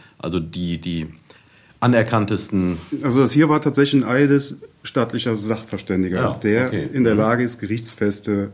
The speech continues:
Speaker 2: Gutachten zu erstellen.
Speaker 1: Ja.
Speaker 2: So. Auch der hat damals schon gesagt, ja, die Bäume da, die sind krank,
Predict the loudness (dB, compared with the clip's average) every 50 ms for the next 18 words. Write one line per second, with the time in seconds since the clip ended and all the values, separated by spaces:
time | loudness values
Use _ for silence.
0 | -14 -20 -8 -6 -6 -4 -4 -6 -6 -6 -8 -10 -8 -8 -8 -8 -8 -10 -12 -14
1 | -14 -12 -8 -6 -6 -6 -6 -10 -16 -20 _ _ -8 -4 -4 -4 -4 -6 -12 -20
2 | _ _ _ -20 -20 _ _ _ -20 _ -2 -2 2 2 2 2 2 2 2 2
3 | 2 2 4 2 2 4 4 0 -2 -2 -2 -2 0 2 2 2 2 2 0 -2
4 | -2 0 2 2 2 2 2 2 0 0 0 0 0 -2 -2 -4 -8 -12 -16 -20
5 | -20 -20 -20 -20 -18 -10 -4 -4 -2 -2 0 0 0 0 0 -2 -2 0 2 2
6 | 2 0 -2 -4